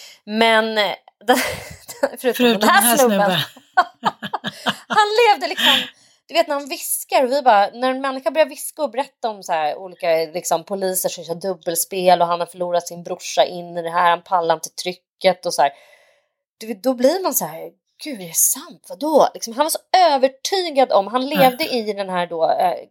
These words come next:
Speaker 1: kon-, eh, det kanske var så, jag kan inte liksom, jag kan inte uttala mig för jag har ingen koll på polisspåret liksom. Men han, i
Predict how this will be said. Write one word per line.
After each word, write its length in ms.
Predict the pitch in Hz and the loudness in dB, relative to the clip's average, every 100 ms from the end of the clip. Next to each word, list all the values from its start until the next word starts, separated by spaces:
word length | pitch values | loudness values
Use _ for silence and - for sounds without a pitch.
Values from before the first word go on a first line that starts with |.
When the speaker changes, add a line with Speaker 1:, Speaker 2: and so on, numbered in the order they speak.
| - | -6
Speaker 1:
kon-, 200 | 202 196 | -6 -4
eh, 180 | 277 240 | -6 -4
det 80 | 240 | -2
kanske 240 | 339 349 | -2 -2
var 240 | 269 381 466 | 4 4 4
så, 100 | 202 | 2
jag 220 | 220 240 | 0 0
kan 80 | 311 | -6
inte 120 | 302 | -8
liksom, 260 | 262 247 233 _ _ _ _ _ - | -8 -8 -10 _ _ _ _ _ -16
jag 80 | |
kan 80 | - | -12
inte 180 | 277 - | -8 -2
uttala 480 | 302 262 320 339 320 | -2 4 6 6 4
mig 160 | 220 | -4
för 100 | - | 2
jag 100 | 240 | 4
har 100 | 247 | 6
ingen 300 | - 247 226 | 2 -4 -14
koll 400 | 240 - 285 247 | -12 0 2 2
på 160 | 220 _ | -4 _
polisspåret 760 | - 240 240 - - 226 208 | 0 2 2 0 -2 2 2
liksom. 240 | 208 202 208 _ _ _ | -2 -10 -10 _ _ _
Men 140 | - 247 | -6 -6
han, 360 | - 349 359 339 311 - - | 0 0 2 -2 -10 -14 -4
i 80 | 262 | -2